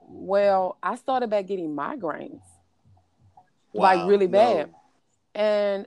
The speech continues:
Speaker 1: Sub just said maybe it's the perfume, because certain perfume I cannot wear. It doesn't matter how expensive it is. That's one reason why I've worn Chanel for so long also,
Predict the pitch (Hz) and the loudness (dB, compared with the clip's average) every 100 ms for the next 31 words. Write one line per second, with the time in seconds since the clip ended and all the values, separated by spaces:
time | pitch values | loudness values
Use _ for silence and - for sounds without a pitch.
0 | - 285 339 294 - 220 196 190 196 220 | -6 -6 -4 -8 -6 -4 -4 -2 -4 -2
1 | 233 - - 165 165 170 175 196 226 226 | -6 -8 -4 -6 -4 -6 -6 -6 -10 -14
2 | _ _ _ - 226 240 202 - 247 294 | _ _ _ -6 2 2 2 0 2 2
3 | 294 247 233 - 208 220 220 208 - _ | -2 -2 -2 -2 -8 -6 -6 -10 -18 _
4 | _ - 202 - 202 175 165 165 147 160 | _ -6 -6 -6 -6 -6 -4 -6 -6 -4
5 | 196 196 185 180 170 175 170 160 - 165 | -4 -2 -6 -4 -6 -4 -6 -6 -10 -10
6 | - 156 156 160 156 - - _ _ _ | -8 -8 -6 -2 -2 -4 -10 _ _ _
7 | _ - 214 208 240 277 269 233 226 202 | _ 2 4 4 2 2 0 0 0 0
8 | 190 180 185 190 185 - 175 180 175 - | -2 -6 -6 -6 -8 -10 -6 -4 -6 -8
9 | 160 165 160 151 151 160 147 151 143 | -8 -6 -4 -8 -6 -6 -6 -12 -16